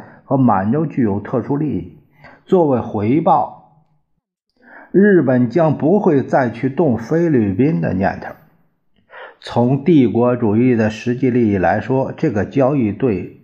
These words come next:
美国有利。一旦日本想要攫取菲律宾，美国可没有军事力量来保住它。在罗斯福的回忆录里，他给出了另一种解释。他说，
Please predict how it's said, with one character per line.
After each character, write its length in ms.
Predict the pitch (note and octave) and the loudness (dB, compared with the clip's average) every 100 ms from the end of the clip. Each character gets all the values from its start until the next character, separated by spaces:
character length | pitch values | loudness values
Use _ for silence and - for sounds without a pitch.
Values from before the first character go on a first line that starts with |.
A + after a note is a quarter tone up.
| - | -2
美 320 | G#2 F#2 F#2+ | -2 -2 -8
国 300 | - F#2+ C3 | -4 -2 -2
有 220 | F3 F2 | -4 -8
利。 240 | F2+ F#2+ - - - _ | -8 -12 -16 -20 -20 _
一 280 | - G#3+ C4 | 2 4 4
旦 220 | A#3 G#3 | 2 0
日 340 | A3+ B3 G3 | 0 2 2
本 260 | B2 A#2+ C3 | 2 0 0
想 380 | B2+ A#2+ G#2 C#3 | 0 -4 -2 0
要 180 | F3 C#3 | 0 0
攫 340 | - D3 G3+ | -2 -2 -2
取 260 | - G#2 F#2 | -4 -6 -8
菲 260 | - F3 | -2 0
律 160 | F#3+ A2+ | 0 0
宾， 460 | A2 E3+ F#3+ - - | 0 -2 -4 -10 -6
美 320 | A2+ A#2 G#2+ G2+ | -2 0 -2 -4
国 560 | A#2 C3+ D3 - - | 0 0 0 -8 -14
可 260 | - - G2+ | -8 -4 -2
没 320 | G2 A2 D#3+ | -2 -2 0
有 160 | B2 F2 | -2 -2
军 300 | - E3+ E3+ | -2 0 0
事 180 | - | -2
力 300 | G2 C#3 A#2 | -2 -2 -2
量 280 | F2 F2+ - | -4 -6 -6
来 200 | F2+ G2+ | -6 -6
保 380 | - - D#2+ F2+ | -6 -12 -14 -8
住 260 | - A#2+ F2 | -4 -4 -4
它。 220 | - - _ _ | -12 -18 _ _
在 160 | D3+ A#2 | -4 0
罗 220 | C#3+ G#3 | 0 -2
斯 180 | G#3 F3+ | -2 -4
福 140 | E3+ | -2
的 120 | D3 | -2
回 280 | A#2 A#2 D3 | -2 -2 0
忆 80 | F3 | 0
录 280 | F3+ F#3 A#2 | 0 0 0
里， 380 | F#2+ F#2+ C#3 - | -2 0 -2 -2
他 140 | - A#2 | -6 -6
给 240 | G#2 F#2 | -6 -8
出 160 | - A#2 | -6 -4
了 80 | A#2+ | -2
另 320 | E3 E3 F#2+ | -2 -2 -4
一 60 | |
种 200 | F2+ G#2+ | -2 -4
解 280 | G2 A2 F2+ | -2 -4 -4
释。 240 | A#2+ B2+ - | -2 -4 -4
他 140 | - | -6
说， 380 | G#2+ B2 B2+ - | -4 0 -2 -2